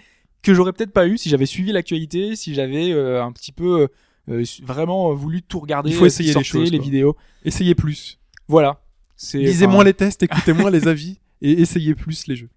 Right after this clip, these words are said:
Speaker 1: C'est justement en voyant les mauvaises choses que derrière, les, les meilleurs vont ressortir, euh, du lot, quoi. C'est
Speaker 2: Vos choix de jeux sont trop formatés, les amis.
Speaker 1: <laughs>
Speaker 2: Alors attendez les H B G D Play,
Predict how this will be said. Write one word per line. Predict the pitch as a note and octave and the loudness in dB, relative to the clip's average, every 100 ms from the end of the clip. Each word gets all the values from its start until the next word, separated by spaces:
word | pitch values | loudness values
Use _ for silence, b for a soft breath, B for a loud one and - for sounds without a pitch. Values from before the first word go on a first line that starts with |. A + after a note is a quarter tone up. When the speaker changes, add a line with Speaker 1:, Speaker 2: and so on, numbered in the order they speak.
| - | -14
Speaker 1:
C'est | - E3 | -4 -4
justement | F#3+ G3+ G3+ G3+ | 4 6 8 6
en | D#3 | 4
voyant | D#3 F#3+ G#3 G#3+ F#3 | 4 4 2 0 -2
les | D3 | -2
mauvaises | D#3+ F3 E3 | -2 -2 -2
choses | - G3+ A3+ F3+ C#3+ _ | -2 -2 -2 -4 -8 _
que | F3 | 0
derrière, | E3+ D#3+ E3+ G3+ F#3 | 4 4 4 0 -2
les, | D3 D3 C#3+ C#3 | -4 -4 -4 -2
les | C#3+ | -2
meilleurs | D3+ F3+ F#3+ G#3 D#3+ B2+ | 0 0 0 2 2 0
vont | C#3+ D3+ | -2 -4
ressortir, | D#3 D#3 - F3+ D3+ | -4 -4 -6 -4 0
euh, | C#3 C3+ | 0 -2
du | C#3 C#3+ | -2 -2
lot, | C#3 | -2
quoi. | A#2 A#2 | -6 -8
C'est | B2+ B2+ | -8 -2
Speaker 2:
Vos | D#3 | -2
choix | - F#3 | 2 0
de | D3 | 2
jeux | F#3 | 0
sont | - C#3+ | 0 -4
trop | - | -4
formatés, | - C#3 B2+ - | -2 -2 -2 -6
les | B2 A2+ | -8 -8
amis. | A2+ A2+ | -10 -6
Speaker 1:
<laughs> | D#3 - G3+ - - C#3+ | -6 -2 -2 -2 -8 2
Speaker 2:
Alors | D#3 F#3 | 4 4
attendez | A3 A3 G#3 | 4 4 4
les | E3 | 4
H | D3+ | 4
B | |
G | E3 D#3+ | 0 2
D | D3+ | -2
Play, | - D#3+ | 0 0